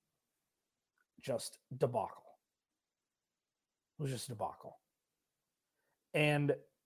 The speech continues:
now the Cardinals are bruised emotionally, mentally, physically, image-wise, organizationally. There's a huge bruise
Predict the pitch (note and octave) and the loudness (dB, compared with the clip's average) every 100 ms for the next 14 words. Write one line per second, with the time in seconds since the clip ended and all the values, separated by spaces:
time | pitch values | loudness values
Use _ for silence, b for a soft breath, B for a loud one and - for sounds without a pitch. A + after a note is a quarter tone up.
0 | _ - C#3+ F#3+ F#3 B2 A2+ A2+ - _ | _ 2 8 10 10 8 4 -2 -12 _
1 | _ _ _ _ _ _ _ _ _ _ | _ _ _ _ _ _ _ _ _ _
2 | _ _ _ _ _ - C#3+ D#3+ D#3 D3+ | _ _ _ _ _ 0 6 10 10 8
3 | C3 B2 G#2 G#2 _ - D#3 E3+ E3 E3 | 4 0 -6 -8 _ 8 12 12 12 12
4 | - - _ _ _ _ _ _ _ _ | 4 -10 _ _ _ _ _ _ _ _
5 | _ - D3+ E3 - D#3+ D3 D3 D3+ D3 | _ 8 12 12 12 6 8 8 8 6
6 | C#3 D3+ C#3+ C#3 D3+ C3+ C#3 D3 C3 B2+ | 8 8 6 6 6 6 6 4 6 6
7 | A#2+ A#2+ - - _ _ _ _ _ _ | 4 0 -6 -10 _ _ _ _ _ _
8 | _ _ _ _ _ D#3 D#3+ D3+ C#3 C#3 | _ _ _ _ _ 12 12 12 10 8
9 | C3+ C3 A#2+ A2 - _ _ _ _ _ | 6 -2 -4 -6 -12 _ _ _ _ _
10 | _ _ _ _ _ _ _ _ _ _ | _ _ _ _ _ _ _ _ _ _
11 | _ _ _ _ _ _ _ - C#3+ B2 | _ _ _ _ _ _ _ 4 6 6
12 | - E3+ F3 C#3 C3 D#3+ F3 E3+ | 4 8 10 8 10 12 12 12